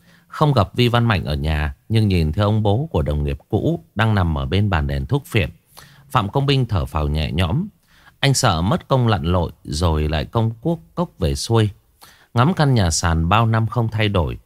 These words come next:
thứ đáng giá nhất chính là bàn đèn thuốc phiện cùng với hai bao tải ngô để ăn dần. Phạm Công Binh kiên nhẫn đợi ông Vi Văn Thịnh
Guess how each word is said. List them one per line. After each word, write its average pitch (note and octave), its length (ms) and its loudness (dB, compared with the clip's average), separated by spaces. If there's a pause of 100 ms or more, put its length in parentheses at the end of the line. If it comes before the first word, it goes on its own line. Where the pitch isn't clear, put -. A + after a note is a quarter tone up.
(140)
thứ G#2 200 0
đáng G2+ 260 -4
giá A2 140 -4
nhất D#3+ 220 -2 (100)
chính A#2 260 0
là G#2+ 100 0
bàn D2 220 -2
đèn C2+ 140 -4
thuốc - 220 -6
phiện F2 240 -2 (360)
cùng G#2 180 2
với G#2+ 80 2
hai B2+ 240 0
bao A#2+ 200 0
tải D#2 180 -4
ngô G2 260 0
để C#2+ 120 -4
ăn F#2+ 240 0
dần. C#2 260 -2 (640)
Phạm A2 200 0
Công C3 180 -2
Binh A#2+ 260 2
kiên A#2 380 2
nhẫn A#2+ 320 0 (200)
đợi G2 320 2
ông A#2 260 0
Vi A#2 140 4
Văn A2 180 0
Thịnh - 300 -4